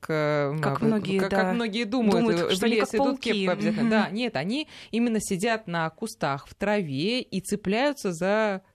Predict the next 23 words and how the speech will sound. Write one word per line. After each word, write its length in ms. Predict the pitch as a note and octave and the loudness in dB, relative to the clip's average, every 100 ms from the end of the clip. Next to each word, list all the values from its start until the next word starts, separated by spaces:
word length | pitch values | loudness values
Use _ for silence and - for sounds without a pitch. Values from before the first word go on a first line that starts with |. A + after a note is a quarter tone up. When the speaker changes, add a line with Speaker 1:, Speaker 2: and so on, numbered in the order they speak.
| _ | _
Speaker 1:
проходящих 680 | - G3+ G3+ G#3 C4 - A3 | -8 -4 -4 -2 -4 -4 -4
мимо. 300 | C#4 C4+ G#3 | 0 2 2
Speaker 2:
За 100 | G#3 | 2
проходящих 600 | B3 A#3+ B3 D4+ - - | -2 -2 -2 0 -2 0
Speaker 1:
Да? 120 | B3 | 4
Speaker 2:
мимо, 300 | A#3+ A#3 G#3+ | 4 4 0
да. 220 | G#3 A3+ A3 | 0 0 0
То 100 | G#3+ | -2
есть, 160 | G#3 | -2
ну, 120 | B3+ | -2
нижние 320 | B3 C4 A#3 G#3+ | 2 2 2 0
конечности, 840 | A3 C#4 F#4 E4 D4+ - C4+ C4+ | 0 0 2 0 0 0 0 0
соответственно, 680 | B3+ A#3+ A3+ A#3 - A3 G#3+ | 0 -2 -2 -2 -2 0 0
и 120 | G#3+ | 0
дальше 380 | B3 D4+ - A#3+ | 0 0 -2 0
они 140 | A3 | 0
ползут, 340 | G#3+ G#3+ C4 B3+ | 0 0 -2 -2
ползут, 320 | G3+ G3+ G3 | -2 -2 -2
ползут, 420 | G3+ A#3+ G4 A4 - - - - | -2 2 0 0 -8 -18 -14 -6
заползают, 720 | G#3 A#3 A3 A#3 A3 G3+ - | -2 -2 0 2 2 0 -2
э, 180 | G3 F#3 | -2 0
в 80 | F#3 | 2
нежные 840 | A3 G#3 G3 F#3+ F3+ F3 E3+ | 2 2 2 2 0 0 -2